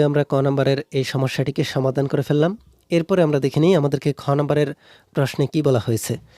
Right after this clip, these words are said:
বলা হচ্ছে যদি এ সমান একশো উনিশ হয়, তবে প্রমাণ করো যে পি সমান three plus one by পি। তাহলে আমরা কিভাবে এই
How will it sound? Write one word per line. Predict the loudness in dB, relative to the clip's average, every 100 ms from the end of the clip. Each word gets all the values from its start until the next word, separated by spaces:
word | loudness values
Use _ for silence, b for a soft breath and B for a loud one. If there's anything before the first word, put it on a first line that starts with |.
| b b b b
বলা | 2 2 2
হচ্ছে | -2 0 2
যদি | 2 2 0 0 0
এ | 0 0
সমান | 2 2 0 -2
একশো | -6 -4 -2 0
উনিশ | -2 0
হয়, | -2 -2 _ -2
তবে | 2 2 2
প্রমাণ | 0 0 0
করো | -2 0
যে | -2 -4 b b b b b _ _ -4
পি | -4 0
সমান | 2 2 0 -6 _ -4
three | 0 2
plus | 2 2 0 0 0
one | 2
by | 0 0
পি। | -6 -8 b b b b b -2
তাহলে | 2 2
আমরা | 2 0 -2
কিভাবে | -2 2 2 2
এই | 0